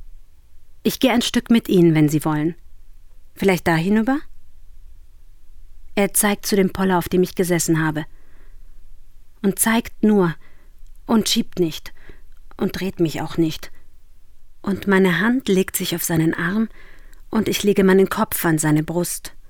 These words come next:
Und er sagt gar nichts.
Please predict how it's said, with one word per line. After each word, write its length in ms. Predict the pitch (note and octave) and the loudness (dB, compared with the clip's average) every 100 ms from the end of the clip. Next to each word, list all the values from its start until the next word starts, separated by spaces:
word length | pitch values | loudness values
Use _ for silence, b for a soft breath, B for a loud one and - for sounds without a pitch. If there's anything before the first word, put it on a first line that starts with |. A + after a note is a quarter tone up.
| - - | -20 -8
Und 180 | - F#3 | -2 0
er 200 | - F#3+ | 2 4
sagt 360 | F#3+ F#3 - - - - - - - | 4 2 -2 -18 -18 -18 -18 -14 0
gar 220 | D#3 C3+ | 2 2
nichts. 460 | B2+ B2+ - - | 0 -6 -10 -14